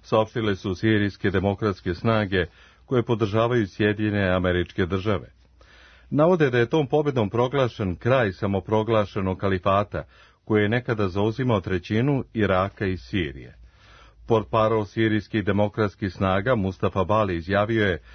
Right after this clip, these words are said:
da će borba protiv ekstremista biti nastavljena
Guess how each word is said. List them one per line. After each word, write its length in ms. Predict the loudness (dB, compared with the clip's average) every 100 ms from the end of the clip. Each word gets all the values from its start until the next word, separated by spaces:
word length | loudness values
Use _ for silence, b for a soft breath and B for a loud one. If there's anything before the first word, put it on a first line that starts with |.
| B B 0
da 140 | 0
će 160 | 0 0
borba 360 | 2 0 -2
protiv 320 | -2 -4 -2 -4
ekstremista 960 | -4 -6 -6 0 2 2 -2 -4 0 0
biti 280 | 0 -4 -2
nastavljena 760 | 0 -2 -2 -2 0 0 0